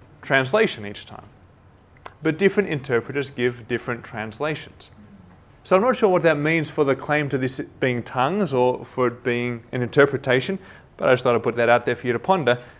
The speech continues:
That's in the reason space, not in the biblical revelation space. Now, uh, from last week, uh, in one Corinthians thirteen, I mentioned I'm not convinced that speaking in divine or angelic languages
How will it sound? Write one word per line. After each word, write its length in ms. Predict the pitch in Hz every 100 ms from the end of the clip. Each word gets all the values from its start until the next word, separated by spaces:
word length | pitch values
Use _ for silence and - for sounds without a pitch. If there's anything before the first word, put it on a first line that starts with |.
| -
That's 200 | 208 -
in 60 | 143
the 80 |
reason 420 | 117 135 202 175 180
space, 380 | - 185 175 - - -
not 160 | 135 127
in 60 |
the 60 | 123
biblical 360 | 127 123 120
revelation 520 | 120 117 117 135 131 127
space. 380 | - 113 - - - - - - _ _ -
Now, 320 | 143 151 131 - - - -
uh, 240 | - 156 - - 165
from 200 | 226 185
last 360 | 190 247 -
week, 340 | 147 180 - 160 -
uh, 480 | - 123 123 131 139
in 520 | 160 147 143 139 135
one 120 | 139
Corinthians 400 | 143 151 135 127
thirteen, 460 | - 156 139 160 147 - - - -
I 60 |
mentioned 280 | 196 269 262
I'm 60 | 240
not 120 | 294
convinced 520 | 277 190 196 202 -
that 140 | 175 - - -
speaking 640 | - - 185 190 190 175 151
in 240 | 151 143
divine 460 | 135 131 147 160 156
or 200 | 135 135
angelic 580 | 131 113 135 175 175
languages 600 | 117 107 107 104 117 120